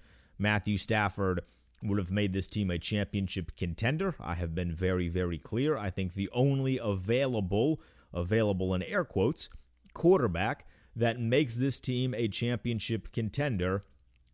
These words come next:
is Deshaun Watson. Uh, I still stand by my stance. I got ridiculed for it, but I still stand by my stance in that Deshaun Watson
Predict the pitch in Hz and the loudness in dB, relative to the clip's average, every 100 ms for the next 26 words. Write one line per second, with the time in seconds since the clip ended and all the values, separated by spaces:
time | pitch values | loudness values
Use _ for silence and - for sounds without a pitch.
0 | - 127 139 147 147 143 - - - _ | 4 6 8 6 2 -2 -4 -8 -18 _
1 | 104 113 - 117 110 113 123 113 - 73 | -4 -2 0 0 0 0 0 0 -4 -6
2 | 95 - - - - 76 76 76 80 - | -12 -20 -20 -14 -6 -4 -2 -2 -2 -2
3 | 120 135 135 - - 127 131 135 104 123 | 2 4 4 0 0 0 0 0 0 2
4 | 123 131 113 120 - 113 127 170 87 92 | 2 0 0 0 0 0 0 -2 -2 0
5 | 95 98 98 117 139 127 - 139 156 160 | 0 0 2 4 4 2 -2 0 0 -2
6 | 135 113 - - - - - - 95 101 | -2 -2 -2 -8 -20 -20 -20 -6 0 0
7 | - 151 151 - - 147 143 127 117 123 | 2 2 4 2 2 2 2 0 0 2
8 | 123 113 113 - 147 107 104 113 110 104 | 2 0 0 0 0 0 0 -2 -2 -2
9 | 92 98 - 131 135 127 117 117 - 104 | 0 -2 -2 -4 -4 -4 -2 -2 0 0
10 | 90 | 0